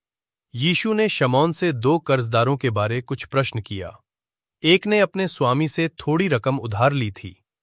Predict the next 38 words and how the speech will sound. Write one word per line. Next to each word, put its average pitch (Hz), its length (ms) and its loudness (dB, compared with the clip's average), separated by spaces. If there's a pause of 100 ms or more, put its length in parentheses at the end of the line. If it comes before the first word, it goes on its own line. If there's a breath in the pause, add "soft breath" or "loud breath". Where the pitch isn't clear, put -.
(140)
लेकिन 120 280 0
दूसरा 120 520 -2 (300 soft breath)
मोटी 151 360 2
रकम 120 280 0
मढ़ 131 240 2
लिए 104 240 -2
हुए 90 260 -10
था। - 360 -14 (640)
उनके 185 300 2
स्वामी 156 420 4
ने 185 160 0
दोनों 131 420 0
को 135 180 -4
क्षमा 131 360 -2
कर 107 180 -6
दिया। 92 360 -12 (640)
तब 175 220 4
ख्रीष्ट 180 360 -2
ने 185 180 -2
शमौन 123 380 -2
से 117 140 -6
पूछा 117 540 -4 (300)
कि 180 120 -4
कौन 151 300 0
सा 202 160 0
कर्जदार 131 500 2
उन्हें 120 420 -2
अधिक 123 260 -2
प्यार 101 240 -2
करेगा। 95 540 -12 (640)
शमौन 156 420 2
ने 185 160 2
उत्तर 170 400 0
में 147 160 0
कहा, 95 340 -4 (480)
"वह 151 220 6
जिसका 156 420 2
उसने 139 440 -2